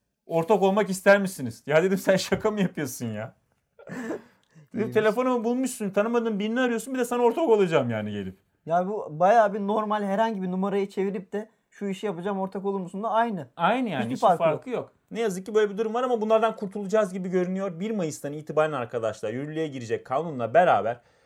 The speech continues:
Speaker 1: artık size reklam S M S'i veya reklam araması yapacak kuruluşların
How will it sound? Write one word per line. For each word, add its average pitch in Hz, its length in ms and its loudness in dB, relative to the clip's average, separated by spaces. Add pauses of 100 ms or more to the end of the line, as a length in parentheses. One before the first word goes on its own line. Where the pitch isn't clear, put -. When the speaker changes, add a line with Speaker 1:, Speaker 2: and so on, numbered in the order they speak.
(120)
Speaker 1:
artık 196 380 0
size 160 280 0
reklam 160 400 0
S 156 140 -8
M 147 80 -8
S'i 139 140 -10
veya 123 140 2
reklam 151 280 -4
araması 143 340 -4
yapacak 135 420 -6
kuruluşların 143 640 -2